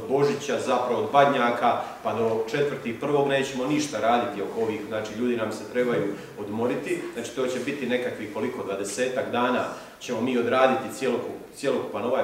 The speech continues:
proces. Očekujemo da vladajući i Hrvatski sabor, koji ima puno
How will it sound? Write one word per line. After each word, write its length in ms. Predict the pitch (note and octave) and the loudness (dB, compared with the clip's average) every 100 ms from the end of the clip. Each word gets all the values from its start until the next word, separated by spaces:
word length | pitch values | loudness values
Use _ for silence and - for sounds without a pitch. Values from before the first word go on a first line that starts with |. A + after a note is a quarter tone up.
| - | 0
proces. 260 | - - E3 - | -4 -4 -6 -10
Očekujemo 560 | - D3 D3 C3+ A#2+ A#2 | -6 -4 -2 0 0 0
da 80 | G#2+ | 0
vladajući 840 | A2+ A#2 C#3 - A#2+ - - D#3+ - - - - - - | 2 4 6 4 0 -4 -6 -8 -8 -14 -16 -18 -18 -4
i 240 | B2+ A#2+ A2+ - | 0 0 -2 -4
Hrvatski 440 | C#3+ C#3 - C#3+ | 6 6 6 -2
sabor, 480 | - D#3 C#3+ A#2+ - | 0 6 6 6 2
koji 100 | C3 | 0
ima 200 | C#3 B2+ - | 2 2 2
puno 340 | D#3 D#3+ A#2+ | 2 6 6